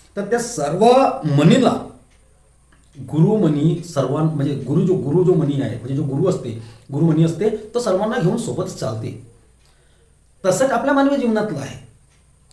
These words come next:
की आपल्या गुरुने आपल्या सेवकांसोबत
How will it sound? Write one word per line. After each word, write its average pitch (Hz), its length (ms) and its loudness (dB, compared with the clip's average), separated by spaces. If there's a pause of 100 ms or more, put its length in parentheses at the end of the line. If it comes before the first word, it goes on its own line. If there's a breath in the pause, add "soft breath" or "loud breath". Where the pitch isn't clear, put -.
की 214 280 -12
आपल्या 220 440 4
गुरुने 180 720 2 (680)
आपल्या 165 600 0 (1200)
सेवकांसोबत 147 600 -2